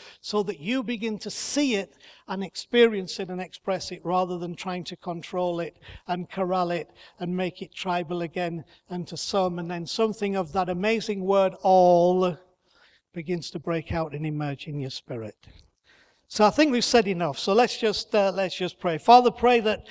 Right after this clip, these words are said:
uh, out of all that we've said tonight, you'll help us to, to grasp within our hearts and spirits, uh, the little bits that will help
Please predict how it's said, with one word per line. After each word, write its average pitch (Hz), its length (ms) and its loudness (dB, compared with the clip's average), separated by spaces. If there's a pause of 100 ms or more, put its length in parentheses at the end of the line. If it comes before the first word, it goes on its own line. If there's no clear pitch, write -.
(260)
uh, 196 160 4
out 233 200 8
of 208 80 2
all 240 160 8
that 220 80 -2
we've 214 120 -2
said 220 280 0
tonight, 202 380 2
you'll 185 160 2
help 185 260 2
us 180 160 -4
to, 175 400 -2 (2250)
to 208 100 -4
grasp 226 480 2
within 202 240 0
our 190 160 -4
hearts 190 600 -6
and 180 160 -6
spirits, - 720 -4 (1400)
uh, 165 300 -8 (340)
the 180 80 -2
little 247 280 6
bits 214 360 4
that 185 220 -4
will 202 140 0
help 202 340 -2